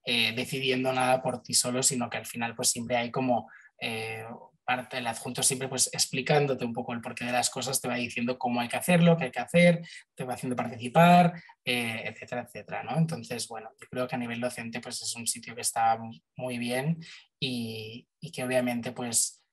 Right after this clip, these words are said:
no solo depende de lo que te enseñen los otros, sino que luego yo creo que esto es importante tenerlo en cuenta, que, que es importante tu nivel de participación y tu nivel de, de, de, digamos, de que tú leas, de que tú te esfuerces a, a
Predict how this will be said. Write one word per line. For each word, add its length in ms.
no 100
solo 220
depende 360
de 140
lo 160
que 100
te 120
enseñen 500
los 160
otros, 240
sino 220
que 100
luego 340
yo 140
creo 180
que 60
esto 140
es 80
importante 460
tenerlo 280
en 60
cuenta, 340
que, 240
que 120
es 80
importante 480
tu 440
nivel 300
de 60
participación 680
y 80
tu 80
nivel 320
de, 300
de, 580
de, 800
digamos, 420
de 140
que 100
tú 320
leas, 440
de 100
que 60
tú 80
te 100
esfuerces 500
a, 140
a 80